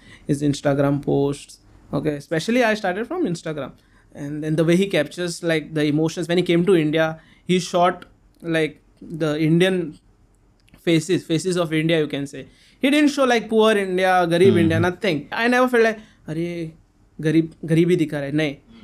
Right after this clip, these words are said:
Speaker 1: It was very pure India. So that's where I got inspired. Like, I want to capture this. When, when I travel, I want to meet those people, you know, talk with them, chill with them, click their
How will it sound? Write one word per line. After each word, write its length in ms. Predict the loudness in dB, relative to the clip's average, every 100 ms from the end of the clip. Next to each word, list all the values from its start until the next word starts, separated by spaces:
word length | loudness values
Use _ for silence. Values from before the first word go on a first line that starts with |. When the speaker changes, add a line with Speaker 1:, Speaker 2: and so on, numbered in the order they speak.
| -12
Speaker 1:
It 100 | -4
was 140 | -4
very 300 | -2 0 2
pure 420 | 0 2 2 4 4
India. 360 | 2 -2 -4 -12 _ _ _ _
So 360 | -4 -4 -4 -6
that's 320 | -2 0 -2
where 240 | 0 2 2
I 120 | 2
got 220 | 0 -2
inspired. 400 | -4 -4 -6 -6
Like, 220 | -6 -10
I 200 | -4 0
want 200 | 0 0
to 80 | -2
capture 340 | -2 -6 -8 -10
this. 200 | -12 -8
When, 360 | -8 -6 -2
when 140 | 0 2
I 120 | 0
travel, 400 | 0 0 2 0
I 100 | 0
want 200 | -2 0
to 80 | 4
meet 240 | 4 4
those 200 | 4 2
people, 500 | -2 -8 -4 -6 -6 -12 -20 -10 0
you 80 |
know, 100 | 2
talk 300 | 2 0 0 0
with 200 | -2 2
them, 400 | 0 0 -2 -8 -14 -20 _ _
chill 260 | -2 2 4
with 200 | 2 0
them, 360 | -2 -2 -4 -12 _ _ _ _
click 200 | 0 0 2
their 340 | 2 2 -4